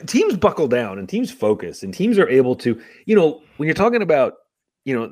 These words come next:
it's just like in the N F L, right? Where you, where you're like, it's really rare for massive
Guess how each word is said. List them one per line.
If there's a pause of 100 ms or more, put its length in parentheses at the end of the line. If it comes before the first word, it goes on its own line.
it's
just
like
in
the
N
F
L,
right?
Where
you,
where
you're
like,
it's
really
rare
for
massive